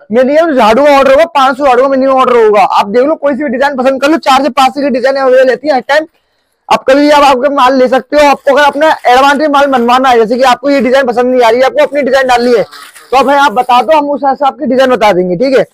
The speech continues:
ट्विस्ट मोब आपको दिखा दिया मैंने, बाकी आपको दिखा दूं Trolley ब्रश। Trolley ब्रश मेरे पास शुरू हो जाएगा मात्र दस रुपए से,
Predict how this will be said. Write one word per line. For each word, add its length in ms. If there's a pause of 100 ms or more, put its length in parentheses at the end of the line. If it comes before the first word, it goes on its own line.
(280)
ट्विस्ट 300
मोब 160
आपको 200
दिखा 220
दिया 200
मैंने, 200
बाकी 280
आपको 220
दिखा 160
दूं 100
Trolley 260
ब्रश। 280 (460)
Trolley 200
ब्रश 120
मेरे 180
पास 100
शुरू 120
हो 60
जाएगा 180
मात्र 220
दस 160
रुपए 260
से, 160